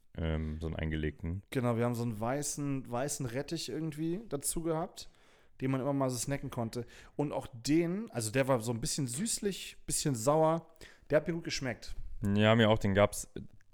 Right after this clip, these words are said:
Speaker 1: wir haben bei diesem Beef-Ding, das ist so ein Menü und da gab's das dazu.
Speaker 2: Ja.
Speaker 1: Normalerweise musst du das kaufen, das kostet vier Euro, glaub ich. Vier oder vier Euro fünfzig.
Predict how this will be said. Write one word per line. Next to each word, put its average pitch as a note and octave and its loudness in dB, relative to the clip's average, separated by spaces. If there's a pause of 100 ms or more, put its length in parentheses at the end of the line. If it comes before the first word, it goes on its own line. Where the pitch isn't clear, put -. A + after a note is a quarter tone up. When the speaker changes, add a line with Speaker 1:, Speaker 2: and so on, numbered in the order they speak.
(220)
Speaker 1:
wir F#2+ 6
haben G2+ 2 (680)
bei F#2+ 6
diesem F#2+ 4
Beef-Ding, C3 4
das F#2+ 2
ist G#2+ -6
so G#2 0
ein G2 4
Menü G2+ 6
und G#2+ 4
da G2+ 6
gab's - 2
das - -12
dazu. A#2+ 0 (460)
Speaker 2:
Ja. A#2+ -4
Speaker 1:
Normalerweise G#2+ 8
musst G#2 0
du - -6
das - -6
kaufen, A2 8
das G2+ -4
kostet - -8
vier F2 6
Euro, D2+ 6
glaub D2+ 0
ich. - -10
Vier - 2
oder - -6
vier - -6
Euro - -8
fünfzig. - -10